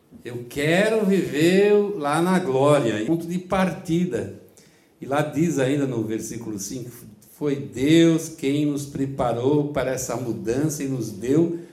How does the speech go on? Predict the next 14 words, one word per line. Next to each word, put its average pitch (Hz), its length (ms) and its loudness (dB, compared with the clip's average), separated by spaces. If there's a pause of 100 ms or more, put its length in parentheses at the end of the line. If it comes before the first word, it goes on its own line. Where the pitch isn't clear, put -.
(120)
o 151 60 -10
seu 185 420 -2
Espírito 185 880 -4
como 156 300 -4
garantia 160 560 0
de 175 100 -2
que 156 160 -8
tudo 226 400 -10
que - 140 -8
Ele 160 140 -4
tem 175 520 -2 (420)
para 147 240 -2
nos 123 380 -4
dar." 92 480 -6